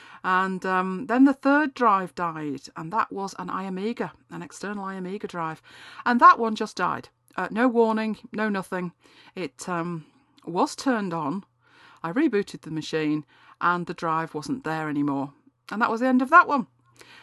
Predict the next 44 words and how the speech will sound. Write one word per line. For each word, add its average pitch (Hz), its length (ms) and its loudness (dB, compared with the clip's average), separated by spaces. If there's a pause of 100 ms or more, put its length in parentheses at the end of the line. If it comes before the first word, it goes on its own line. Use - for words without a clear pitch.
And, 190 220 -4
uh, 196 60 -2
the 190 100 -12
thing, 277 220 4
as 220 120 -6
I 208 60 -8
say, 233 180 -2
with 202 120 -6
these 196 200 -8
drives 202 480 -4
were 156 420 -8
that, - 380 -10
uh, 165 280 -10 (100)
the 180 140 -4
original 226 400 -2
one 170 180 -6
that - 80 -10
became 185 440 -8
unwritable 175 720 -8 (1200)
had 185 220 -2 (120)
all 165 160 -4
my 170 180 -2
photos 285 560 0
on 190 140 2
it. - 260 -10 (480)
You 202 160 -4
do 190 160 -2
not 156 240 -8
want 143 160 -8
to - 60 -20
be 170 80 -10
losing 160 320 -10
all 156 100 -8
your 156 140 -10
photos. 180 540 -6
The 202 100 -4
lassie 294 360 -2
one 240 380 2
was 202 160 -6
the - 80 -6
backup - 460 0
of 190 160 -10
the 185 80 -16
photos. 160 640 -6